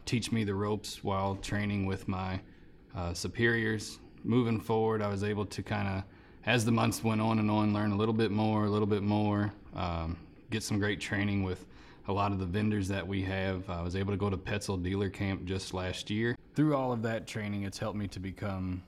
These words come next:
a gear expert. I'm the regional sales manager here at G M E Supply. Uh, I deal with the Southeast. Basically, I have Alabama, uh, over to South Carolina, down through Florida, Puerto Rico.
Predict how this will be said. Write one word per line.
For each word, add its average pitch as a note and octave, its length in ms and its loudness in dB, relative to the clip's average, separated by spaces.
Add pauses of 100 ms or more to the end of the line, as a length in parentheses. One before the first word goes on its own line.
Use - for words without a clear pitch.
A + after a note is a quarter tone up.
(180)
a G2 140 -6
gear F#2 400 -4
expert. - 440 -12 (600)
I'm C3+ 120 4
the C#3 80 4
regional D3+ 320 2
sales C3+ 300 -2
manager A#2+ 320 -4
here A2+ 160 -4
at G#2 100 -6
G A2 120 -4
M A2 100 -2
E G#2+ 40 -2
Supply. G#2 500 -4 (160)
Uh, F#2+ 180 -4
I G2+ 140 -2
deal A#2+ 160 0
with A2+ 100 -2
the - 80 -8
Southeast. G2+ 760 -6 (520)
Basically, A2 500 -4
I G#2 140 -2
have G2 320 -4
Alabama, G#2+ 800 -2 (500)
uh, F2+ 220 -4
over A2 180 2
to A2+ 60 0
South A2 300 -2
Carolina, G#2 400 -2
down G#2+ 240 -2
through A2 140 -4
Florida, G2+ 520 -2 (220)
Puerto A#2 240 -2
Rico. G2+ 500 0